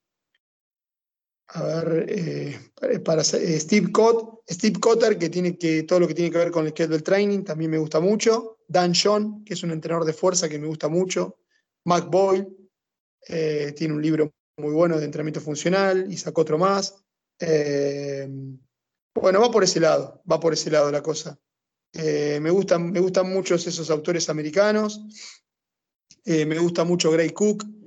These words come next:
me gusta mucho Lievenson, me gusta mucho McGill. Eh, o sea, me he basado mucho en esos autores, los sigo leyendo, los sigo estudiando,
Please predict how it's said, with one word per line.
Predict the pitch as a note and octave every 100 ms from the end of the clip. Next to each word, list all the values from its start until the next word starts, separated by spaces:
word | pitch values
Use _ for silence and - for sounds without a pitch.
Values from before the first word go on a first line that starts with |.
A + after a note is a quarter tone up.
| F3 _ _
me | E3
gusta | E3 E3+ E3+ E3
mucho | E3 E3+ E3+ D#3
Lievenson, | D#3+ G3 F#3 F3+ F3 F3+ G3 - _ _ _ -
me | D#3+
gusta | D#3+ D#3
mucho | D#3+ E3+
McGill. | D3+ D3+ D#3+ F3+ F3 F3 _ _ _ _ _ _
Eh, | - D#3+ D3 C#3 C#3 C#3 C#3 C#3 D3 C3+ _ _ _ _ _ -
o |
sea, | E3 E3 D#3 D#3 - _ _ _ _ _ _
me | E3 D#3+
he | F3+
basado | F3 E3+ F3+
mucho | F3+ F#3
en | F3+
esos | F3+ E3
autores, | D#3+ D#3 G3
los | E3+ C#3+
sigo | F#3+ G3
leyendo, | F3+ - F#3+ F#3
los | E3+ -
sigo | F#3
estudiando, | F3 - D#3+ F3+ G3+ G3+ G#3 G#3